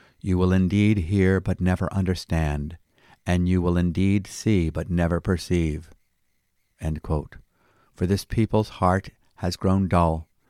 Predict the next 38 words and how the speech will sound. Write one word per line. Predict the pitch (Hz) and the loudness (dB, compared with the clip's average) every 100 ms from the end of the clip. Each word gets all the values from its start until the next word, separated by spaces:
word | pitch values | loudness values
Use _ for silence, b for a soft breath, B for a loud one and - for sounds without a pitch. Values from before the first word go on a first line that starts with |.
| b b - | b b -4
and | 87 | 0
with | 98 - | 0 2
their | 98 - | 2 2
ears | 107 101 101 104 - | 0 2 2 -2 -10
they | 92 90 | -4 -4
can | - 90 | -2 -2
barely | 82 92 92 95 | 0 0 2 -2
hear, | 85 85 78 78 - _ _ _ _ - | -2 0 0 -2 -8 _ _ _ _ -4
and | 92 | 0
their | 90 - | 0 0
eyes | 95 92 95 107 - | -2 0 0 -2 -2
they | 92 | -2
have | 92 - | -2 -6
closed, | - 92 85 78 80 - - b b b | -4 0 0 -2 -6 -16 -20 b b b
lest | 92 92 | -2 0
they | - 87 | -2 -2
should | - 85 | -2 -6
see | - 110 | -2 0
with | 92 95 | 0 0
their | 90 - | -2 0
eyes | 90 85 85 | 0 2 0
and | 90 87 | -2 -4
hear | 82 98 | 0 2
with | 87 87 | 2 0
their | 85 85 | -2 -2
ears | - 87 82 80 | -2 0 2 0
and | - 85 | -2 -2
understand | 85 85 82 - 95 98 | 0 -2 -2 0 2 2
with | 87 | -2
their | 90 85 | -2 -2
heart | 76 80 78 - B | -2 -2 -4 -10 B
and | - 87 | -4 -4
turn, | - 101 90 78 78 b - | -2 0 2 2 -4 b -4
and | 87 | 0
I | 82 | 2
would | 82 76 | 0 -2
heal | 85 85 | -4 -4
them. | 78 71 73 | -4 -6 -6